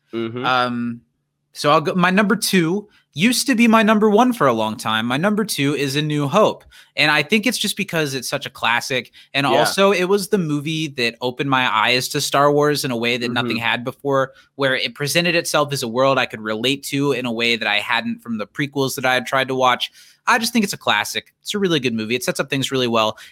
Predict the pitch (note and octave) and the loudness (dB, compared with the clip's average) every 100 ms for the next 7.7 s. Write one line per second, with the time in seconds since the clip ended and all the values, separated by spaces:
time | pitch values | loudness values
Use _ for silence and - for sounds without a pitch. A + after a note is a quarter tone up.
0 | - E3 F#3+ E3 E3+ G3+ G#3 G3 F#3+ - | -4 0 2 2 6 8 8 8 4 2
1 | C#3+ A#2 G#2+ F#2+ - _ - - C#3+ B2 | 2 4 2 0 -6 _ -4 -2 0 2
2 | C3+ G3 G3 - G3+ G3 G#3 A3 B3 A3+ | 4 2 -4 -4 -2 0 0 2 2 2
3 | G#3+ A3 A3 G#3 G#3 A#3 - C#3 C3+ D3+ | 2 0 0 -2 -2 -2 -2 -2 -2 -4
4 | D3 C#3 C3+ B2 A#2 - G#2+ - A2 F2+ | -2 -2 -2 -6 -8 -10 -12 -8 -6 -6
5 | F#2 - _ _ - B2+ B2 C3+ C3+ C#3 | -8 -16 _ _ 0 2 2 2 2 0
6 | C3+ D#3 C3 A#2 A#2+ A2+ G#2+ G#2 A2+ A2 | 0 0 0 0 0 0 0 -2 -4 -4
7 | G#2+ G#2 - - A2 F#2+ - | -2 -4 -6 -8 -6 -8 -10